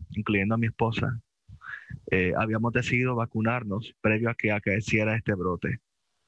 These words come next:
No fue a consecuencia del brote, sino fue antes. De los treinta y cinco miembros bona fide de la Iglesia Cuerpo de Cristo,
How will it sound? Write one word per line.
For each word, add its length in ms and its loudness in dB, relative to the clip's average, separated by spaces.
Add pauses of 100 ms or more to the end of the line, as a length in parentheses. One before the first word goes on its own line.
(140)
No 180 4
fue 240 0
a 60 -4
consecuencia 640 0
del 100 2
brote, 320 0
sino 260 0
fue 200 0
antes. 580 -2
De 200 4
los 180 -2
treinta 280 2
y 60 0
cinco 300 0
miembros 320 0
bona 240 0
fide 280 2
de 80 -2
la 80 0
Iglesia 360 0
Cuerpo 320 0
de 80 2
Cristo, 560 -2